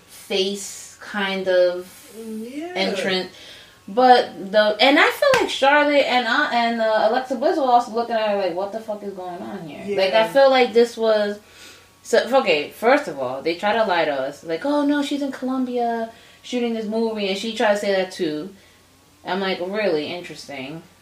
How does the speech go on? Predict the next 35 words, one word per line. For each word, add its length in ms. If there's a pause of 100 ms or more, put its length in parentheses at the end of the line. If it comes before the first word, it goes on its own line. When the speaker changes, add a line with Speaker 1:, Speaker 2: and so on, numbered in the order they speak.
(180)
Speaker 1:
Um, 300
how 200
long 320
was 140
this 160
movie 680
that 140
you 180
only, 260 (120)
it 180
only 160
took 220
you 80
a 40
few 280
hours 240
to 100
shoot 220
and 80
then 100
come 160
back 180
to 60
your 140
States?" 480 (880)
Um, 280
but 200
another 500
thing 460
was, 560 (1900)
you 200
just 340
had 480
the 120
first 680